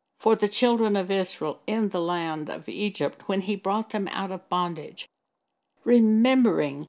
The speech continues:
the things done in our own lives also.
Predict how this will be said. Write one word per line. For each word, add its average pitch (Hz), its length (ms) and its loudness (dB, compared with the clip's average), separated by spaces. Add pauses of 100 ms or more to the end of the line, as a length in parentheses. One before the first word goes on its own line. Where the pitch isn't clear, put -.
(360)
the 196 100 2
things 202 580 2
done 202 300 0
in 180 160 -2
our 175 280 -4
own 247 280 2
lives 139 720 -6 (220)
also. 202 720 -2